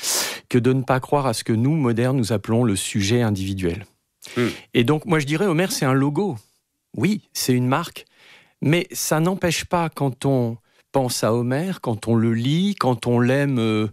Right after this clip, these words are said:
Speaker 1: comme moi et tant, et tant d'autres avant moi et après, depuis sa plus tendre enfance,
Speaker 2: Mhm.
Speaker 1: ça n'empêche pas que, comme pour un être aimé, il faut le fantasmer comme quelqu'un.
Speaker 2: Oui.
Speaker 1: On ne peut aimer quand même que quelqu'un. Et je pense que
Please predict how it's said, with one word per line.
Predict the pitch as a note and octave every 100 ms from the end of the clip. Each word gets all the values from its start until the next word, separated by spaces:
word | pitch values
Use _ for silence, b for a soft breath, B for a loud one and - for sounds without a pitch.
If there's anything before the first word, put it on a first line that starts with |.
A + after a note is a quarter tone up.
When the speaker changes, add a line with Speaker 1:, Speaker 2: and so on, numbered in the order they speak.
| B B B B B -
Speaker 1:
comme | G#2
moi | G#2 A2 C3
et | G#2+
tant, | - B2 A#2+ A2 -
et | A#2
tant | - A#2+
d'autres | A#2 B2+ -
avant | G2+ G#2+
moi | A2+ A2+
et | G2+
après, | G2 - - B2
depuis | G2+ - A#2+
sa | A2+
plus | G2 A#2
tendre | - A2 G2
enfance, | G2+ F#2+ F3+ F#3+ -
Speaker 2:
Mhm. | F#2 E2+ E2 F#2+ -
Speaker 1:
ça | - C#3+
n'empêche | C#3+ B2 C#3 -
pas | E3+ F#3+
que, | -
comme | B2+ C3+ C3
pour | - A#2
un | A2+
être | C3 C3+ -
aimé, | B2+ A#2+ C3 F3+ -
il | A2
faut | -
le | D3
fantasmer | C3 - A#2+ A#2+ - F3 G3 D#3+ _ _ _ _
comme | - A2
quelqu'un. | - A2+ - - G2+ _ _ -
Speaker 2:
Oui. | F#2+ A2+
Speaker 1:
On | A#2+
ne | G#2+
peut | A2 A#2
aimer | A2 C#3+
quand | - G2+
même | G#2 D3 A#2
que | F#2
quelqu'un. | - F#2 F2 A2+ - _ _ _ _ B B B B -
Et | B2+ C3
je | - C3+
pense | D3+ G3+ -
que | D#3 D3